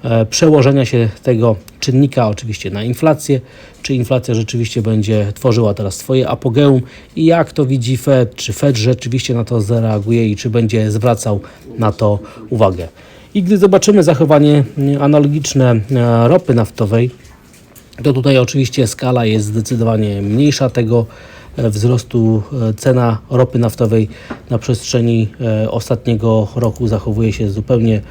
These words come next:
e, to, no, wy-, wyraźnie inaczej się zachowuje, niż zachowuje się cena gazu, e, ziemnego. Na przestrzeni ostatniego, e, e, roku c-, cena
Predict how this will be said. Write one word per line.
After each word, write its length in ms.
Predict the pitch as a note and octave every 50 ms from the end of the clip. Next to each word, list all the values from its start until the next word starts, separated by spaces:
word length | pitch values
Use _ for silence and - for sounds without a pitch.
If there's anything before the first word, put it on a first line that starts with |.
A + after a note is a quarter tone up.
| - - - - - - - -
e, 680 | A2+ G#2+ G2+ G2 G2 G2 G2+ G2 G2 F#2+ F#2+ F#2+ G2 G2 G2
to, 100 | - A#2+ - - - - -
no, 120 | E3 E3+
wy-, 180 | D#3+ D3 D3+ C#3+
wyraźnie 500 | C3 D3 D3+ D#3+ E3 D#3 C3+ B2+ D3 D3
inaczej 360 | - C#3 D3 D3 C#3+ - B2
się 160 | - - B2
zachowuje, 520 | G#2+ B2 A#2 - B2 A2+ B2 B2+ B2 A#2+
niż 320 | A#2 A#2 A#2 A2 - - - A#2+
zachowuje 560 | A2+ G#2 - G#2+ - - A2+ G#2+ A#2+ A#2+ A#2 G#2+
się 300 | - - A2+ G#2+ G#2+ G2+
cena 400 | - - A2 G#2+ G#2 G2 F#2+ F#2 - - - - - - - - -
gazu, 560 | A#2+ G#2+ C#3 D3+ D3+ B2+ A#2 C#3 C#3+ C3+ B2+ - - - - - C3 C3 C3 C3 B2+ B2+ B2+
e, 60 | B2 A#2
ziemnego. 560 | G#2+ C3+ C3+ B2+ C3 C3 B2 A2+ A#2+ A#2+ A2+ G#2+ - - - - - - - - -
Na 220 | C#3+ C3 C3+ C#3
przestrzeni 720 | C3 - - B2+ - - - C#3 B2+ B2+ B2+ B2 A#2 G#2+ - - -
ostatniego, 680 | - A#2 G#2+ - C3+ B2 - - C3 A#2 A2 A#2+ A#2 A2+
e, 300 | A2 G2+ - D3+ C3+ A#2+
e, 920 | A#2 A#2 A#2 A#2 A2+ A#2 A#2 A#2 A2+ A2+ A#2 A#2+ - - B2 A#2+ A#2+ A#2 - - - -
roku 380 | - C3 C#3 C3 - - A#2+ A#2
c-, 120 | G#2+ - F#2+ -
cena 380 | - - C3+ B2 A#2+ A2+ G#2+